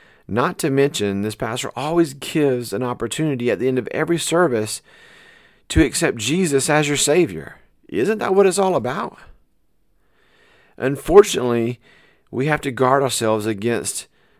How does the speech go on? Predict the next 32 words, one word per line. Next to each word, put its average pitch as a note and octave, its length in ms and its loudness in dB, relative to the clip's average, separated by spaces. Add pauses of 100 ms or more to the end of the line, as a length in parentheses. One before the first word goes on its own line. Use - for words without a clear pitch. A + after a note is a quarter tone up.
(500)
Christians G#2+ 560 -2
as G#2 140 -2
well, A2 480 0
or F2 100 -8
people A#2+ 340 0
that A#2+ 120 -4
claim B2 300 -4
to A2+ 80 -2
be A2+ 180 -4
Christians. D#2+ 640 -8 (840)
Sometimes C3+ 400 0
I A#2 60 0
feel A2+ 160 2
like A2+ 140 4
Christians G#2+ 340 -4
spend G#2+ 220 2
so A#2 280 0
much G#2+ 160 -2
time A2 300 -2
fighting G#2+ 460 2
among G#2 460 -2
each F#2+ 380 -10
other. F2+ 400 0 (460)
We A#2+ 260 2
are B2+ 120 8
our A#2+ 260 6
own C3+ 280 4
worst C#3 260 0
enemy. G#2+ 520 -6 (1700)
But A#2+ 160 0
I A#2 120 2
digress. F#2+ 640 -4